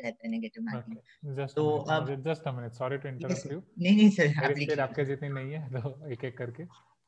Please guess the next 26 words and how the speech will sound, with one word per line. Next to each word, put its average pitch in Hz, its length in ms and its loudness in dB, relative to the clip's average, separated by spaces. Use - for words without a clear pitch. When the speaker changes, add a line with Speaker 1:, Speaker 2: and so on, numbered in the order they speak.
Speaker 2:
So, 131 80 -2
fifteen 151 360 -4
Speaker 1:
हाँ 175 80 0
सर, 165 100 0
Speaker 2:
questions 156 180 4
Speaker 1:
लिखने 180 160 4
में 196 100 6
Speaker 2:
वन 190 60 4
Speaker 1:
टाइम 180 120 4
Speaker 2:
मार्क 151 120 -2
वाले। 151 180 -4
Speaker 1:
लगेगा 147 160 -8
सर। 131 120 -10
Speaker 2:
हाँ, 120 280 -6
Speaker 1:
नहीं। 117 100 -6
Speaker 2:
fifteen 170 440 -4
questions 165 480 -8
one 135 160 -4
mark 147 340 -6
वाले, 143 220 -4
राइट? 143 600 -12
Speaker 1:
हाँ 147 100 -2
Speaker 2:
उसके 127 120 -8
Speaker 1:
सर। 135 60 -10
Speaker 2:
बाद 147 200 -4
Speaker 1:
और - 200 -20